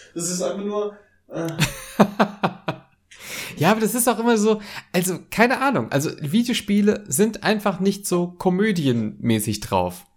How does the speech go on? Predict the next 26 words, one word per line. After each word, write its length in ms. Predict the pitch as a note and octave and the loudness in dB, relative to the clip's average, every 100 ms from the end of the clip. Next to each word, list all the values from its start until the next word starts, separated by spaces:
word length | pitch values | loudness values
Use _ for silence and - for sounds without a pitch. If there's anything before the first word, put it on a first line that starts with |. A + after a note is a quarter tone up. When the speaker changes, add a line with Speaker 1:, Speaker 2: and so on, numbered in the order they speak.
| _ _ _ _ _ _ _ _ _ - | _ _ _ _ _ _ _ _ _ -14
Speaker 1:
Naja. 440 | D3+ D#3 F#3 F#3 | -8 -2 0 2
Speaker 2:
Ich 80 | B2+ | 4
glaub, 160 | G#3 G#3 | 2 6
die, 60 | |
ich 260 | G3+ G3+ G3+ | 4 4 4
glaub, 180 | A#3 A#3+ | 4 4
die 80 | G#3+ | 2
sind 160 | A3 | 4
meistens 400 | G3 G#3+ A3+ G#3 | 4 4 2 -2
einfach 260 | G3 G3+ G3 | -2 -2 2
eher 200 | G3 F#3+ | 4 4
so 80 | F#3 | 2
ein 60 | |
bisschen 260 | F#3 F3 C3+ | 0 0 0
knuffig 600 | F#3+ C4 C4+ C4 A#3 - | 2 2 2 0 0 -2
und 140 | C#3+ | 0
ja 360 | D#3 A3+ A3 A3 | 4 4 4 0
und 280 | - D#3+ - | -2 -4 0
hm, 300 | A#3 A#3 G3+ | 0 2 0
so, 240 | - D#3+ | 0 0
so, 180 | - D#3 | 0 -4
so 220 | D#3 D#3+ | -2 -2
Schmunzelmaterial, 1300 | C3+ D#3+ A#3 D#4+ D#4 C3+ A2 G2+ G2+ F#2+ F2+ G2 D3 - - - - C3+ | 0 4 4 4 0 0 0 0 0 0 0 0 -2 -6 -14 -12 -6 -2
aber 380 | C#3+ D#3 D3 | 0 0 0
nicht 360 | D3 G#3 - - | 2 0 0 0
wirklich, 580 | G3+ G#3+ G#3 G3 - | 0 2 0 0 -4